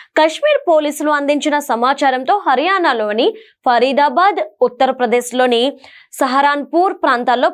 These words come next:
పోలీసులు జల్లెడబట్టారు. ఈ ఆపరేషన్లో రెండు వేల తొమ్మిది వందల కిలోల పేలుడు పదార్థాలు, స్లీపర్ సెల్స్ లింకులతో పాటు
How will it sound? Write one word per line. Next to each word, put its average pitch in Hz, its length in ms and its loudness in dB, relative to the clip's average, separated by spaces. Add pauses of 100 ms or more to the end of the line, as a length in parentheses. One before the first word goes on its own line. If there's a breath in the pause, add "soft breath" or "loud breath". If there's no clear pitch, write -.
(100)
పోలీసులు 247 380 0 (120)
జల్లెడబట్టారు. 240 600 -2 (360)
ఈ - 20 0 (160)
ఆపరేషన్లో 269 580 0
రెండు 262 280 -2
వేల 330 140 2 (100)
తొమ్మిది 269 300 0
వందల 277 200 0 (160)
కిలోల 285 260 2 (160)
పేలుడు 214 340 0
పదార్థాలు, 202 540 -2 (540 loud breath)
స్లీపర్ 349 520 2
సెల్స్ 262 340 -2 (140)
లింకులతో 220 520 -2 (120)
పాటు 202 300 0